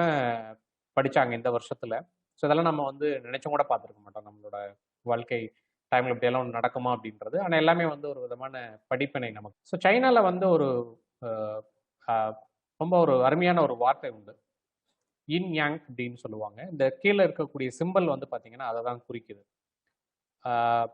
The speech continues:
so இது கருப்பு கலர் மற்றும் வெள்ளை கலர், இந்த இரண்டு கலர் இதுல இருக்கும். So, கருப்பு அப்படின்றது ஒரு விஷயத்தை குறிக்குது, வெள்ளை அப்படின்றது பாத்தீங்கன்னா, அதுக்கு ஆப்போசிட்டான ஒரு விஷயத்தை குறிக்குது.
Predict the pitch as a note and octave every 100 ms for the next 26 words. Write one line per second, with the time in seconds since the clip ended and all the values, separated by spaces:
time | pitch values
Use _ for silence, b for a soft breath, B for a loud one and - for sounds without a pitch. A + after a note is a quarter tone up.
0 | _ - F3 E3+ E3+ E3 D#3 F3+ G#3+ A3+
1 | G3+ F#3+ G#3+ E3+ - F3 D#3+ C3+ C#3+ E3
2 | C#3+ A#2+ A#2 B2+ C3+ D#3+ E3 D3+ D3+ C#3+
3 | A#2+ A2+ A2+ - C3 - _ _ _ _
4 | _ _ _ F3 D#3+ D3+ E3+ F#3 A#3+ A#3
5 | - F#3 E3+ F3 F3+ D3 C3+ E3 D#3+ C#3
6 | A#2+ A#2+ B2 A#3+ _ C3 D#3 G3+ G3 D3
7 | C#3+ C3 B2+ C3+ A#2+ A#2 F3 G3 D#3 D3+
8 | C#3 E3 G3 F#3 E3+ C#3 B2+ A2+ - B2
9 | B2 A#2+ G#2 G#2+